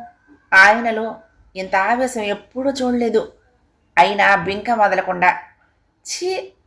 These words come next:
ఇంతే ఈ దరిద్రపు జీవితానికి ప్రశాంతంగా ఒక గంట సేపు ధ్యానం చేసుకునే యోగం కూడా లేదు,"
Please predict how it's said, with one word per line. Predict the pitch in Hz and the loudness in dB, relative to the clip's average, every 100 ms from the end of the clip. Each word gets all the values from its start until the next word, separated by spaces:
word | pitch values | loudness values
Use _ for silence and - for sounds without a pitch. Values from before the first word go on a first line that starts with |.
| - | -4
ఇంతే | 226 247 285 247 - | -4 0 2 2 0
ఈ | 196 | -4
దరిద్రపు | 180 202 226 247 233 | 4 4 2 -4 -4
జీవితానికి | 190 202 196 185 185 185 | -2 -2 0 -2 -2 -8
ప్రశాంతంగా | 190 196 208 226 226 208 196 190 - - - _ _ _ - | -2 -2 -2 -6 -4 -4 2 4 4 0 -18 _ _ _ -8
ఒక | 175 170 | -8 -8
గంట | 160 185 202 277 | -2 0 0 -2
సేపు | 277 269 | -2 -2
ధ్యానం | 226 226 226 220 220 | -2 -2 -2 -2 -4
చేసుకునే | 208 208 202 | -6 -6 -2
యోగం | 208 226 247 254 | 2 4 2 0
కూడా | 254 254 | 0 2
లేదు," | 254 254 247 240 | 2 2 0 -2